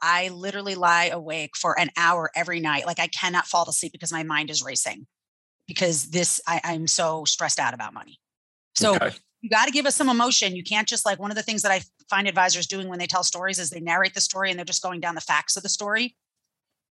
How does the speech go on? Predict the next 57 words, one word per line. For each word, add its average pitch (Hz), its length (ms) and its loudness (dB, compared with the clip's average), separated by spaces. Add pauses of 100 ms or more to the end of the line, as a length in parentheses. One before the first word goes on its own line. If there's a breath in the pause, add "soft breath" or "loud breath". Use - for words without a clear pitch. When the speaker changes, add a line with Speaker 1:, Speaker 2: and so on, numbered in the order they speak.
(120)
Speaker 1:
I - 120 0
mean, 196 80 4
Speaker 2:
Okay. 202 80 2
Speaker 1:
that's 202 160 -2 (100)
better 208 240 2
than 190 140 -2
not 180 200 -2
telling 233 260 -4
a 233 40 -6
story, 233 280 -4
but 196 100 -6
it's 180 100 -6
not 202 140 0
really 202 140 -6
telling 180 260 -6
a 165 40 -4
story. 135 440 -4 (340)
You 190 140 -2
have - 280 2
to - 140 -2
actually 180 400 2
give 170 220 -6
some 185 160 -2
emotions 165 600 0 (260 loud breath)
and 185 160 -4
let 190 160 4
us 202 220 2 (120)
get 185 220 -2
a 175 80 -10
feeling 208 400 -6
for 175 140 -6
who 202 120 -8
the 170 100 0
character 147 540 0
is. - 360 -4 (280)
We've 101 120 2
Speaker 2:
Okay. - 100 2
Speaker 1:
gotta 190 220 2
see - 180 -10
the - 80 -6
character's 180 480 0
humanity. 139 560 -4 (300)
Speaker 2:
So - 180 6
that, 110 240 4
so 120 160 6
that's 107 340 4
the, 101 200 6
the 92 180 4
big 110 300 2
piece 107 340 2
of, 104 80 0
like, 92 280 4
and 110 140 0
Bob 98 240 4
said 101 280 2
to - 100 -4
me, 92 200 -6